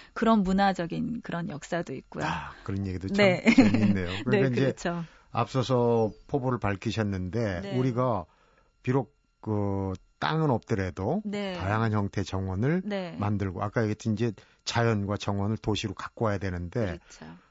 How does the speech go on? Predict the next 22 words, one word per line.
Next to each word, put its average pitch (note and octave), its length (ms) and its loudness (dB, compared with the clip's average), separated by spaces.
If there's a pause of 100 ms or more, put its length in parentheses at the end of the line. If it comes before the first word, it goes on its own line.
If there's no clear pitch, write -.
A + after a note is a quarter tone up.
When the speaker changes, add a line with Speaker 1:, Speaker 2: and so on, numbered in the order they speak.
(300)
Speaker 2:
그 B2+ 720 0
회사도 C#3 320 0
차리셨어요? C3 720 -2
Speaker 1:
<laughs> - 60 -12
네, C4 320 4
맞습니다. F#3+ 680 0
Speaker 2:
<laughs> G#3+ 120 0
어떻게 C3 340 4
지금 G#2+ 300 0 (360)
그런 A#2 260 2
걸 G2+ 220 0
Speaker 1:
아, F#3 320 -4 (240)
그래서 - 160 0
Speaker 2:
구체화시킬 G#2 800 2 (180)
Speaker 1:
네, G#3 120 -6
Speaker 2:
계획이신지. F#3+ 380 -6
Speaker 1:
저는 A#3+ 280 0
이제 G3+ 240 0
정원 G#3 440 2
설계를 D#4 600 2
주 F#3 520 4
목적으로 E3+ 840 -2